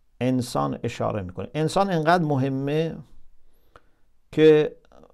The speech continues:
خلقتش با مراحلش تو قرآن آمده، نطفه و مضغه و علقه و بعد نمی‌دونم استخوان و اینها و ثم انشأناه خلقاً آخر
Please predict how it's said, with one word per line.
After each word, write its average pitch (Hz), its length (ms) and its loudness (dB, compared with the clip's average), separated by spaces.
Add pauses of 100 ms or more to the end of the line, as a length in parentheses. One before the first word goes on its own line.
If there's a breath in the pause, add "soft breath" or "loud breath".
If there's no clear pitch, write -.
(500)
خلقتش 180 1080 0 (1400 soft breath)
با 139 500 4
مراحلش 147 1300 2
تو 117 140 -8
قرآن 104 400 -4
آمده، 90 460 -12 (2000)
نطفه 160 520 6
و 160 240 2
مضغه 143 540 0
و 143 240 0
علقه 120 600 -4
و 139 360 -4
بعد 123 380 -2
نمی‌دونم 120 640 -4
استخوان 131 640 -6
و 135 40 -8
اینها 127 520 -4
و 196 440 -4
ثم 143 380 -4
انشأناه 120 1040 -4
خلقاً 120 600 -6
آخر 147 640 -4